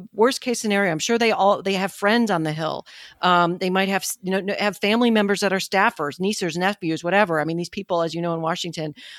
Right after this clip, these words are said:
uh, tend to know each other. That, that this is, this was scary. This was absolutely scary. I also wanna just highlight another, like, sort of light, um, another, a piece I did last week, I think, for the Hill,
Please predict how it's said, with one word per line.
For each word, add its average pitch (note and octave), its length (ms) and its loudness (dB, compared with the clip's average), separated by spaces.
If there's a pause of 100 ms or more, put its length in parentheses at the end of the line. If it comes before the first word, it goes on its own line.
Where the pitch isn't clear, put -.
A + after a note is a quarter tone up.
(140)
uh, D#3+ 180 -2
tend G3+ 220 -2
to F#3 60 -4
know F#3+ 220 2
each A3 140 -4
other. D3 400 -2
That, F#3+ 160 -4
that G#3 160 -4
this C4 200 -4
is, C4+ 220 -6 (360)
this C#4 240 -2
was E4+ 160 -4
scary. A3 760 0
This - 140 -6
was A#3+ 80 -2
absolutely A#3+ 240 -2
scary. - 180 -2
I A3+ 40 6
also F#4 200 2
wanna C4 260 4 (160)
just A#3 160 -2
highlight A3+ 380 4
another, F#3 560 2
like, E3+ 220 -4 (200)
sort F#3+ 240 -6
of D#3+ 80 -8
light, F3 480 0
um, D#3+ 340 -2
another, F#3 300 -4
a - 80 -12
piece - 240 -8
I F#3 60 -4
did F3 280 -4
last A#3+ 300 2
week, F#3 120 -6
I E3+ 60 -2
think, D#3+ 200 -10
for E3 100 -6
the D#3 100 -4
Hill, E3+ 280 -2